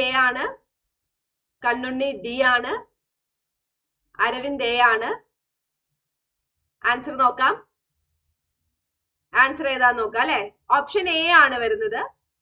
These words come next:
കൊയ്ത്തായിട്ടാണ് ബന്ധപ്പെട്ടിരിക്കുന്നത്. അടുത്തത്, ചഹര ഉത്സവ് എന്നത് ഏറ്റവും കൂടുതൽ ആഘോഷിക്കപ്പെടുന്ന സംസ്ഥാനം ഏതാണ്? ചഹര ഉത്സവ് എന്നത്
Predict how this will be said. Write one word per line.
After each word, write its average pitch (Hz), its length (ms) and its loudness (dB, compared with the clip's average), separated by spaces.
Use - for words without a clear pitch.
കൊയ്ത്തായിട്ടാണ് 302 880 4
ബന്ധപ്പെട്ടിരിക്കുന്നത്. 185 800 -10
അടുത്തത്, 277 400 0
ചഹര 381 340 4
ഉത്സവ് 220 420 -8
എന്നത് 202 280 -4
ഏറ്റവും 370 440 -2
കൂടുതൽ 302 240 -2
ആഘോഷിക്കപ്പെടുന്ന 233 720 -4
സംസ്ഥാനം 240 500 -4
ഏതാണ്? 160 320 -12
ചഹര 302 300 2
ഉത്സവ് 233 400 -6
എന്നത് 196 260 -6